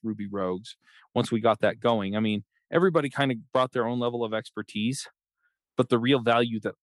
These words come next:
I brought to the table, to be perfectly honest, was I was the guy that executed every week to get the podcast out. I mean, I, I had the technical chops. I participated in the conversations. And a lot of times I asked the questions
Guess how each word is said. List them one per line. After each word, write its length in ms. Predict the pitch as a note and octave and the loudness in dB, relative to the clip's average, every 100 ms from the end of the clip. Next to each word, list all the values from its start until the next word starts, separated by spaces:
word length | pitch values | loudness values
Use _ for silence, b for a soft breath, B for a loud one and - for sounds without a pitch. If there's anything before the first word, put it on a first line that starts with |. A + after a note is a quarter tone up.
| _ - | _ 2
I 180 | A#2+ | 2
brought 320 | D3+ E3+ E3+ - | 2 2 0 -2
to 80 | |
the 120 | E3+ E3+ | -8 -6
table, 440 | D#3+ D#3+ F3+ G3 _ _ | -4 -4 -4 -6 _ _
to 80 | - | -10
be 100 | A#2+ | -8
perfectly 420 | - C#3 B2+ A#2+ | -4 -4 0 2
honest, 400 | A2+ C#3 F3+ - _ _ b b | 4 4 0 -4 _ _ b b
was 140 | - A#2 | 0 4
I 140 | C#3+ | 6
was 160 | D3+ C#3 | 4 0
the 100 | A#2 | 0
guy 240 | A#2 A2+ | 2 4
that 120 | A2 - | 2 -2
executed 560 | B2+ - - A#2+ G#2+ | -4 -4 -6 -4 0
every 220 | G#2+ G#2 G2+ | 2 0 -2
week 180 | G#2 | -4
to 80 | - | -6
get 140 | G2+ G2+ | -8 -6
the 60 | |
podcast 440 | - G#2+ - - - | -2 -2 -2 -8 -6
out. 220 | E2 - _ _ _ _ _ _ _ _ _ b b b | -8 -8 _ _ _ _ _ _ _ _ _ b b b
I 40 | |
mean, 140 | B2+ A#2+ | 4 4
I, 260 | B2+ C3+ G#2+ - | 4 0 0 0
I 80 | C#3+ | 2
had 240 | D3+ F3 | 4 2
the 60 | A#2+ | 0
technical 420 | B2 A2 F#2+ G#2 | -2 0 -4 -4
chops. 400 | - G2 A2+ - | -2 0 0 0
I 100 | A2+ | -2
participated 680 | C#3+ A2+ C#3+ - - A2 G#2 | -2 -4 -8 -6 -4 -2 -2
in 120 | G#2+ | -6
the 60 | G#2+ | -4
conversations. 840 | A2 G2 G2 F2+ D3+ D#3 E2 - - _ B B B | -4 -6 -12 -6 -4 -4 -6 -18 -20 _ B B B
And 80 | C3+ | 2
a 40 | |
lot 180 | D#3 G3 | 4 2
of 40 | |
times 220 | D3+ C3 | 0 0
I 120 | B2 B2 | 0 2
asked 280 | C3+ - - | 0 -2 -4
the 180 | A2 G#2 | -4 -2
questions 640 | - D#3+ - G#2+ A2 A#2+ | -2 -2 -2 -4 -4 -8